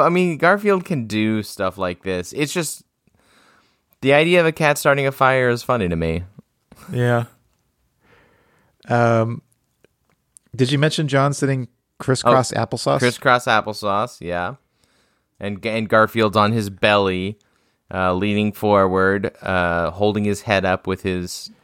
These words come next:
Speaker 1: two front paws, smiling. John looks kind of drunk.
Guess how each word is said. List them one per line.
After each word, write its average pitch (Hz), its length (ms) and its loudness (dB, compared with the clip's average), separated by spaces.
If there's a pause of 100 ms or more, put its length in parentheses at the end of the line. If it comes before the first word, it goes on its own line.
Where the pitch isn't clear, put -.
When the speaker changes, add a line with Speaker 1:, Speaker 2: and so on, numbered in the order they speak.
(120)
Speaker 1:
two 95 200 -6
front 98 300 -4
paws, 85 560 0 (380)
smiling. 98 880 0 (840)
John 120 300 2
looks - 360 -2 (460)
kind 120 300 0
of 78 280 -2
drunk. 90 540 0